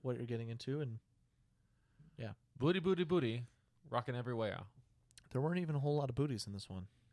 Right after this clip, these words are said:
Speaker 1: Just abs
Speaker 2: Yeah.
Speaker 1: and thighs. Not even dicks. Come on, what are we doing?
Speaker 2: <laughs> Get it together, Magic Mike series. <laughs>
Speaker 1: Not a single elephant trunk thong. I mean, come on.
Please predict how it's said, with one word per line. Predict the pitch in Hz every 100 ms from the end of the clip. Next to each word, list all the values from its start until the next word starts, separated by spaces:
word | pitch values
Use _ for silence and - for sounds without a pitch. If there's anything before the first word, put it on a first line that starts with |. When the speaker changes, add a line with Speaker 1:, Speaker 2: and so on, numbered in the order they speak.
| -
Speaker 1:
Just | 160 -
abs | 120 110 110 - - -
Speaker 2:
Yeah. | 180 143 117
Speaker 1:
and | 127
thighs. | - 101 104 98 - - - - - - - -
Not | 160
even | 233 220
dicks. | 175 185 - - - _ _ _ - -
Come | 180
on, | 131 104
what | 156
are | 165
we |
doing? | 151 123 90 - - -
Speaker 2:
<laughs> | - - - 302 - - - -
Get | - 226
it |
together, | 139 139 117
Magic | 110 110 104
Mike | 110 -
series. | 127 123 131 - - - -
<laughs> | 185 - - -
Speaker 1:
Not | 185 226
a | 202
single | - - 220 226 -
elephant | 170 185 170 151 127
trunk | 160 147 135
thong. | - 120 104 98
I | 156
mean, | 196
come | 180 220 233 226 214
on. | 151 135 120